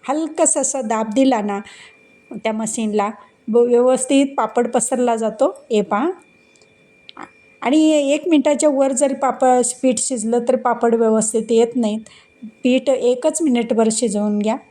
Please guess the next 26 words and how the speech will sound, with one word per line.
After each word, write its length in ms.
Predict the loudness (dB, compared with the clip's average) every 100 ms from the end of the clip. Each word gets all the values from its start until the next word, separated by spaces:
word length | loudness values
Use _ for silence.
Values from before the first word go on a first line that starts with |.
| _ _ _
आता 160 | -6 -2
हे, 240 | -2 -2
अ, 160 | -4 -2
हे 360 | 0 0 0 0
करून 360 | 2 2 2
घेऊ. 160 | 2 0
आता 380 | -2 -12 -2 -2
सगळे 360 | -2 -2 2
असे 240 | 2 0 -2
पसरून 460 | 0 0 0 0
घ्यायचे 320 | 0 0 2
आहेत 120 | -2 -2
प्लॅस्टिकच्या 600 | -2 -2 -2 -4 -2 -2
कागदावरती. 840 | -2 -4 -2 -2 0 -2 -2 -6 -6 -20 -20 -18 -6
आणि 260 | -2 -2 -4
खूप 300 | 0 0 2
ऊन 320 | 2 4 2
आहे, 360 | 0 0 0 -2 -4 -18 -20 -4
वरून 680 | 0 2 2 0 -2 0 2
डोक्यावरती 680 | 2 0 0 0 0 0 2
ऊन 260 | 4 4
लागतं 320 | 4 0 0
आणि 120 | 0 0
खाली 260 | -2 -4 -2
पाय 260 | -2 0
भाजतात, 500 | 0 -2 -4 -2 -4